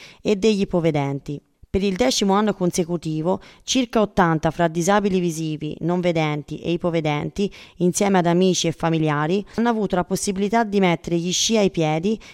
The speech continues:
e correre sulle piste di fondo di Dobbiaco, Bolzano, seguiti da alcune guide del Corpo Forestale dello Stato, che con l'occasione intendiamo pubblicamente ringraziare. È anche grazie a questa possibilità che possiamo oggi affermare che lo sport, e non solo sci,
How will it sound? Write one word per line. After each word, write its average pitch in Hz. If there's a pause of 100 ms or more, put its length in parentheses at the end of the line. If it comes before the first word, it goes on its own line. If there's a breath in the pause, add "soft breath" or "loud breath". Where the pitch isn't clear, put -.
e 196
correre 226
sulle 202
piste 226
di 185
fondo 233
di 190
Dobbiaco, 156
Bolzano, 147 (180 soft breath)
seguiti 208
da 175
alcune 202
guide 208
del 180
Corpo 190
Forestale 180
dello 165
Stato, 156 (300 loud breath)
che 202
con 208
l'occasione 233
intendiamo 196
pubblicamente 185
ringraziare. 151 (1800)
È 185
anche 220
grazie 202
a 185
questa 196
possibilità 170
che 190
possiamo 208
oggi 170
affermare 175
che 190
lo 190
sport, 170
e 160
non 160
solo 190
sci, 165